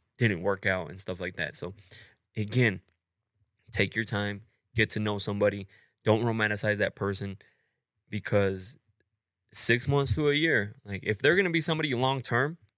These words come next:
they're willing to wait six months to a year to actually be boyfriend and girlfriend. So, just so everyone can get a little bit more context on my little time period thing. So, after, like, two or three dates, I come, I come, I become pretty exclusive just to this one person because now I'm like,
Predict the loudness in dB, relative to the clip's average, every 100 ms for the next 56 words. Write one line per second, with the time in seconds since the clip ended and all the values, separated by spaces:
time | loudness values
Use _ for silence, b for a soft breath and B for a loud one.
0 | -4 -4 -2 -2 -2 -2 0 0 -2 -6
1 | -8 -6 -2 -2 0 0 0 -2 -2 -2
2 | -4 -8 -8 -10 -10 B B B 2 4
3 | 2 -2 -2 -2 -2 -6 B B 2 2
4 | 0 b b _ -4 0 4 4 4 0
5 | -2 -6 -4 -2 -2 -4 -6 -8 -4 -2
6 | 0 -2 -6 -6 -6 -4 -6 -6 -2 -2
7 | 0 0 0 -2 -8 -10 b b b 0
8 | 4 4 4 0 -2 2 2 2 -2 -2
9 | -2 -2 -6 -2 0 0 0 0 2 2
10 | 2 -2 -6 -2 0 0 -4 -8 -4 -2
11 | -4 -2 -2 -2 -4 -2 2 0 2 -2
12 | -2 -6 -6 -4 -4 -4 -6 -4 0 0
13 | 0 0 0 -2 -8 -10 -6 -2 0 -2
14 | -6